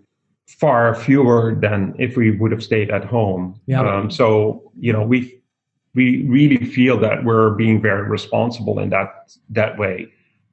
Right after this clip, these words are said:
Speaker 1: We limit our, the times that we go to the, to the stores, you know, like, once a week we do grocery shopping and,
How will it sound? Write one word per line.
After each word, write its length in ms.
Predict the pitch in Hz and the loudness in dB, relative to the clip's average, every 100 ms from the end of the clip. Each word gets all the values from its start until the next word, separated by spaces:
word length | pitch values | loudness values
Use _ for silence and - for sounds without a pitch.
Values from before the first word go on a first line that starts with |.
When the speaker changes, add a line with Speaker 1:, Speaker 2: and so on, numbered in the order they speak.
| - | -4
Speaker 1:
We 160 | 113 | 0
limit 320 | 110 113 110 110 | 2 2 2 2
our, 380 | 101 104 107 110 | 0 0 -4 -4
the 80 | 107 | -4
times 360 | 110 107 101 | -2 -2 -4
that 140 | 110 110 | -4 -4
we 100 | 98 | -2
go 220 | 104 98 | -2 -4
to 120 | 110 | -4
the, 440 | 101 98 98 104 - | -2 -2 -2 -6 -10
to 100 | 113 | -6
the 100 | 107 | -6
stores, 520 | 104 113 123 110 - 101 | -4 -2 0 -2 -6 -8
you 100 | 95 | -6
know, 200 | 98 95 | -6 -4
like, 200 | 95 98 101 | -6 -6 -6
once 260 | 107 - | -6 -6
a 60 | 95 | -8
week 340 | 101 113 - - | -6 -6 -10 -10
we 140 | 98 | -8
do 300 | 98 101 101 | -4 -4 -4
grocery 380 | 107 110 107 107 | -2 -2 -2 -6
shopping 440 | 101 95 107 98 | -4 -4 -6 -10
and, 160 | 95 | -12